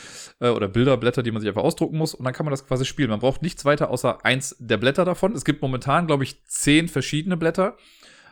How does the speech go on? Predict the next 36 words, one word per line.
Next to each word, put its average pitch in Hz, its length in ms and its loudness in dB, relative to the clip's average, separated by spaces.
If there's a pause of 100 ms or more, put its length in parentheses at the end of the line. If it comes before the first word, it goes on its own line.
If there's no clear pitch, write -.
(160)
Ähm, 151 640 0
man 135 120 -4
braucht 139 240 2
einen 127 160 -4
sechsseitigen 123 480 0
Würfel 196 460 4
und 143 160 0
einen 139 100 -20
Bleistift 90 540 -4
und 143 180 -4
ein 117 100 -8
bisschen - 280 0
Hirnschmalz 110 520 -2
und 120 80 -10
das 107 120 -6
war's 101 160 0
dann 78 120 -8
eigentlich. - 280 -14 (680)
Cryptid, 160 460 2
für 151 100 0
die, 156 120 0
die 160 80 2
das 160 160 2
jetzt 131 140 -6
gar 123 180 4
nicht 123 180 -8
kennen, 120 440 -4
sehr 143 400 4
schnell 127 200 2
runtergebrochen. 127 520 2
Bei 117 80 2
Cryptid 160 340 -2
geht's 147 200 0
darum, 123 240 -2
dass 123 220 0
wir 123 220 2